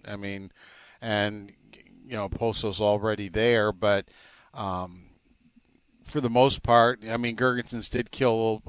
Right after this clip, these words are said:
some penalties last game, but his penalty killing, I don't think, has been very good.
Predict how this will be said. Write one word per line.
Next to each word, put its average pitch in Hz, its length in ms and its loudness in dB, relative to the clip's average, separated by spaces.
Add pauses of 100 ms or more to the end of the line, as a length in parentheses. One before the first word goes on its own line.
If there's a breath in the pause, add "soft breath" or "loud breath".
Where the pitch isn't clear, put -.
(240)
some 110 220 -8
penalties 107 520 -6
last 107 420 0
game, 107 300 -6
but 104 240 -4
his 107 240 -10
penalty 113 400 -6
killing, 110 420 -6
I 107 300 -2
don't 117 180 -8
think, 104 200 -8
has 98 120 -8
been 101 180 -16
very 101 280 -6
good. 101 340 -6